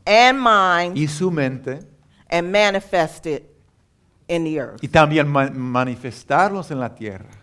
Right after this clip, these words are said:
Speaker 1: Amen?
Speaker 2: Amén.
Speaker 1: Biblical fasting. Let's talk about that.
Speaker 2: Vamos a hablar del ayuno bíblico.
Speaker 1: Biblical fasting is a conscious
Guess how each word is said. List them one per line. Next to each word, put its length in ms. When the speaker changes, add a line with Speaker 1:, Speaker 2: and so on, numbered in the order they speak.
Speaker 1:
Amen? 520
Speaker 2:
Amén. 400
Speaker 1:
Biblical 580
fasting. 760
Let's 200
talk 240
about 320
that. 160
Speaker 2:
Vamos 240
a 20
hablar 300
del 320
ayuno 400
bíblico. 600
Speaker 1:
Biblical 460
fasting 720
is 220
a 60
conscious 1120